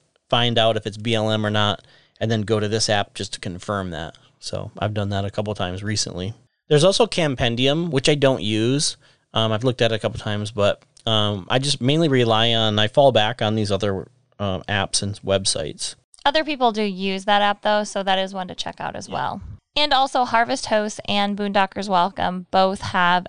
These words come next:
Speaker 2: apps that you can find their specific campsites.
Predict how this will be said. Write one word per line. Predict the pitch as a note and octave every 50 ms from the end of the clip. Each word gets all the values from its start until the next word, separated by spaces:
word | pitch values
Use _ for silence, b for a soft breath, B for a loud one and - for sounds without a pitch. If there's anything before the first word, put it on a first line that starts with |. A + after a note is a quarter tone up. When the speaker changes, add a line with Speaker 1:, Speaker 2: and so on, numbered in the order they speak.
| -
Speaker 2:
apps | F3+ F3 D#3 - - - - - -
that | F3+ E3+ E3 -
you | - F3+ -
can | - F3 F3+
find | - - F3 F3 F3+ E3+
their | F3 E3+ E3 E3
specific | E3+ - - F#3 - F#3 - - -
campsites. | - G3 - - - - - - - - _ - - - - -